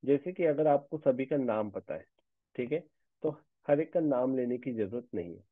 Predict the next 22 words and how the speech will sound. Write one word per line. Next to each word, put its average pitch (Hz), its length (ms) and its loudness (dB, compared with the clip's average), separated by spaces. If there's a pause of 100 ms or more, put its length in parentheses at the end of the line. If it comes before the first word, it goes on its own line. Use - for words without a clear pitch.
"Hello 131 240 6
everyone" 123 400 0
बोल 104 200 -4
दो, 113 100 -8
खत्म 107 340 -4
कर 95 120 -8
दो, 95 140 -4
क्योंकि 131 300 -4
हर 131 180 0
एक 123 120 -4
का 139 80 2
नाम 120 320 0
लेना, 120 200 -2
that 135 280 0
doesn't 110 320 -2
look 104 160 -4 (100)
good, - 160 -16 (200)
ठीक 139 140 -4
है, 185 60 0
generally 120 440 0
नहीं 90 260 -6
लेते। - 220 -18